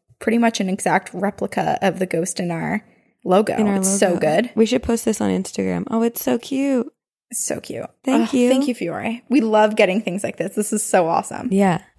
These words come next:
Speaker 2: so nice.
Speaker 1: So nice.
Speaker 2: Okay, this is a really fun, I'm very excited for this topic, especially going into October in the spooky season. And it's a pick from our Patreon donor, Sammy, who said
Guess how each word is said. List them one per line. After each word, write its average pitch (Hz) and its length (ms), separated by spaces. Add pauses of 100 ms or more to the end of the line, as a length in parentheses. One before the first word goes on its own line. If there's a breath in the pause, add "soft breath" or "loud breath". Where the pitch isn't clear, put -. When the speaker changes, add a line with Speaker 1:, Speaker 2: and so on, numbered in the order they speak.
(120)
Speaker 2:
so 185 160
nice. 165 420 (520)
Speaker 1:
So - 280
nice. 415 560 (680)
Speaker 2:
Okay, 202 220
this 196 220
is 233 80
a 269 120
really 190 340
fun, 170 500
I'm 180 260
very 170 220
excited 160 320
for 160 60
this 160 100
topic, 151 400
especially 160 380
going 156 240
into 175 580
October 185 480
in - 160
the 180 60
spooky 180 340
season. 196 400 (480 loud breath)
And 185 100
it's 185 180
a 170 40
pick 208 220
from 185 160
our 175 80
Patreon 170 420
donor, 160 240
Sammy, 151 540 (420 loud breath)
who 185 160
said 165 640